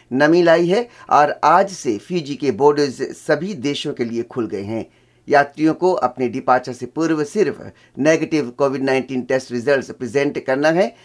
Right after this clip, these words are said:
और फिजी पहुंचने पर उन्हें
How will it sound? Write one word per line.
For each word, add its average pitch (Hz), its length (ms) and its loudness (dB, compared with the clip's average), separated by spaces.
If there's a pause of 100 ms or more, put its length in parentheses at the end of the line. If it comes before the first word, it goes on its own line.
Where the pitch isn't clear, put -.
(220)
और 147 300 6
फिजी 202 360 -6 (100)
पहुंचने 123 380 -6 (100)
पर 131 220 2 (320)
उन्हें 180 460 2